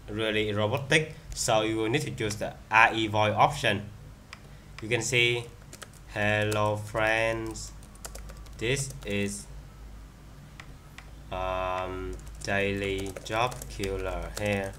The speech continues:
And also keep in mind that, uh, you can see this is the word count. You can see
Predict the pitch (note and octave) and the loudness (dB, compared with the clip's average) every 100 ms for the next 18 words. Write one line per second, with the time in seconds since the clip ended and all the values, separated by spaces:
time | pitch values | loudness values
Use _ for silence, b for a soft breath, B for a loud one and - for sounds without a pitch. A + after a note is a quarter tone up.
0 | - B B B B - A2 A#2+ A#2+ B2 | -12 B B B B 6 8 8 8 8
1 | C3+ C3 B2+ B2+ - - C3+ B2 A#2+ B2 | 8 8 4 4 2 2 4 8 10 12
2 | D3 D3 B2+ B2+ C3 B2+ C3 B2 D#3 C#3 | 10 12 8 8 4 4 4 6 6 6
3 | C#3 G#2 G#2+ G#2 - A#2+ B2 A#2 A#2+ - | 4 0 0 0 8 8 8 4 2 4
4 | B2+ B2+ B2 | 6 4 0